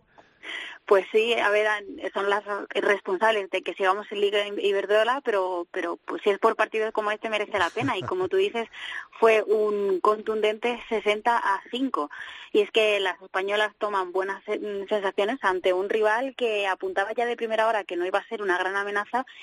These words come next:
Speaker 1: y es que Rodri, eh, en lo que es en la historia, en todos los encuentros que han disputado, eh, nunca han ganado las, las chicas de Hong Kong.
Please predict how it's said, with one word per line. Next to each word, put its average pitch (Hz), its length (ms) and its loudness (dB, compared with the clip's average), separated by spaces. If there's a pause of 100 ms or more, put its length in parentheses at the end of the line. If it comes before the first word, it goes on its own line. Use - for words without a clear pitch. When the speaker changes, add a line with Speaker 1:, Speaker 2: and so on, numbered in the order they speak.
(160)
Speaker 1:
y 196 80 4
es 185 80 -4
que 214 260 4
Rodri, 196 480 2
eh, 175 260 0
en 175 140 -2
lo 156 80 0
que 175 180 2
es 180 140 -4
en 214 100 0
la 208 60 4
historia, 220 400 0
en 196 80 -10
todos 180 200 0
los 202 200 -2
encuentros 202 420 -4
que 202 160 -2
han 196 140 2
disputado, 196 500 0 (380)
eh, 180 160 2
nunca 208 440 2
han 202 100 -4
ganado 185 300 -2
las, 175 300 -2 (280)
las 175 160 -2
chicas 180 220 -2
de 175 100 -2
Hong 185 160 -2
Kong. 262 180 0